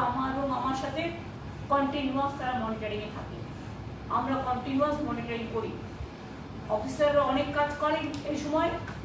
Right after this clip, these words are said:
এবং তাদের কাজ তো করতে হয়, কারণ এটা তাদের সামাজিক দায়িত্ব এবং কর্তব্য এবং এটা তাদের দায়বদ্ধতা। মানুষের পাশে দাঁড়ানো আমাদের সকলের সামাজিক কর্তব্য। কাজে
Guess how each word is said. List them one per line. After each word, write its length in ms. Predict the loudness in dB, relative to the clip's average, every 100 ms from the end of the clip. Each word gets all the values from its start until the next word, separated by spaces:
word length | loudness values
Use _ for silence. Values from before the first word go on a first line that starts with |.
| -10 -10 -10 -10 -10 -10 -10 -10 -10 -10 -10 -8 -2
এবং 160 | 4 4 4
তাদের 240 | 4 4 4 4
কাজ 140 | 2 2
তো 60 | -2
করতে 240 | -2 -4 -4 0
হয়, 180 | 0 0 -6 -10 -10 -8 -8 -8 -2
কারণ 200 | 2 2 2
এটা 140 | 0 0
তাদের 240 | 0 0 0 -4 -8 -10 -10 -10 -10 -8
সামাজিক 400 | -4 2 2 2 0
দায়িত্ব 300 | 2 2 0 -4
এবং 120 | -4 -4 -2
কর্তব্য 380 | -2 -2 -4 -2 -2 -2 -8 -10 -10 -10 -10 -10 -10 -8 -8 -8 -10 -10 -10 -6
এবং 140 | -4 -2
এটা 140 | -2 -2
তাদের 200 | 0 0 2
দায়বদ্ধতা। 680 | 2 2 2 0 0 2 2 0 -4 -8 -10 -10 -10 -2 0
মানুষের 360 | 0 0 -2 0
পাশে 220 | -2 -2 -2
দাঁড়ানো 340 | 0 0 0 -2 -4 -10 -10 -10 -6 -4
আমাদের 240 | -4 -4 -4
সকলের 320 | -4 -2 -4 -2
সামাজিক 360 | -2 -2 -2 -4 -4
কর্তব্য। 360 | -4 -4 -8 -8 -10 -10 -10 -10 -10 -10 -10 -6
কাজে 180 | -2